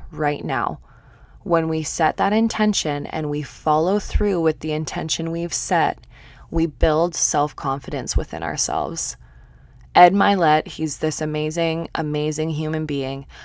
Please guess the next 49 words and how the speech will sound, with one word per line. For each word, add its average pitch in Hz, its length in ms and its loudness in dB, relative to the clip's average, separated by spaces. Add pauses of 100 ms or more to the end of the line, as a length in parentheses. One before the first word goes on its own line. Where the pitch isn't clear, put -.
(140)
I - 140 4
was 156 200 4
listening 175 380 0
to 165 160 2
a 160 40 0
podcast - 680 2
by 147 180 0
him, 143 320 -6
and 156 160 -6
he 151 160 -6
said 147 340 -2
self-confident 165 1040 0
people 175 600 -2 (460)
are 151 140 4
people 170 460 0
who 160 340 2
follow 180 640 2
through 160 640 2 (400)
with 175 300 2
the 175 100 0
things 160 380 0
they 156 160 4
say 147 280 2
they 143 200 0
are 143 100 0
going 139 320 -4
to 143 140 -8
do. 143 340 -6 (540)
So 160 440 6
if - 280 0
you 202 180 -2
are 247 140 -4
saying 170 400 -2
to - 120 -6
yourself 156 440 0
in 156 100 -6
your 151 140 -6
head 147 260 -6
right 151 180 -4
now 160 220 -2
that 160 160 -4
you're 151 160 -2
gonna 151 180 -4
wake 147 240 -4
up 156 160 -6
at 160 120 -6
seven 151 300 -4
A 147 120 -6
M, 165 300 -4